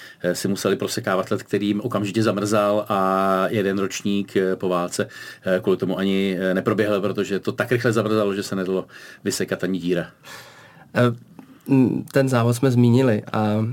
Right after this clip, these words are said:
Speaker 2: je to největší svátek, ono je to teda ve sváteční čas a je to jako takový i největší svátek pro vás,
Speaker 1: Jo, jo, jo,
Speaker 2: otužilce?
Speaker 1: určitě. Já bych to, eh, mírně, eh, si dovolil přeformulovat, jak jste na začátku řekli, že to je nejprestižnější akce. Eh, to by bylo, eh, z mého pohledu jako vzpupné to,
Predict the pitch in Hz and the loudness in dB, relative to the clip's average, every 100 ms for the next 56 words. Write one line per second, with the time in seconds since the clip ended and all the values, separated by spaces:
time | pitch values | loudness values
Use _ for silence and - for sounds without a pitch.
0 | - - 104 123 123 120 117 117 113 110 | -6 -4 -2 2 2 4 4 2 4 4
1 | 110 - 143 - 113 104 - 87 117 101 | 2 0 -4 -2 0 -2 0 4 4 4
2 | 143 135 120 92 123 98 - 110 123 - | 2 2 2 -2 -8 -6 0 0 0 2
3 | 120 113 113 131 - - - - - - | 2 2 0 0 -4 -16 -20 -20 -18 -6
4 | 101 98 120 117 117 117 123 123 120 113 | -6 2 2 2 -2 -4 -2 2 2 2
5 | 117 - - 101 101 180 - 175 180 180 | 0 -4 -6 -6 -4 -6 -2 2 2 2
6 | 180 180 180 175 - 160 - 82 73 80 | 2 4 4 2 0 0 0 0 -2 -2
7 | 104 - 120 117 113 110 107 104 120 127 | -4 0 2 4 4 2 2 0 2 4
8 | 127 127 123 117 113 113 127 113 110 113 | 4 2 2 2 0 2 2 2 2 0
9 | - 120 113 117 113 117 113 - 113 107 | 0 -2 0 2 2 2 -2 -2 -2 0
10 | 107 101 - 107 110 104 117 - 110 113 | -2 -2 -2 -4 -4 -2 0 0 -2 -2
11 | 107 113 110 107 101 - 117 - - - | -2 -2 -2 -2 -2 -2 -4 -6 -16 -16
12 | - 101 98 - 82 101 113 113 107 101 | -4 0 0 0 -4 2 2 2 0 -2
13 | 98 98 104 98 104 90 117 - 92 - | 0 -2 0 0 0 2 -2 -2 -6 -2
14 | 101 101 107 | 0 0 -2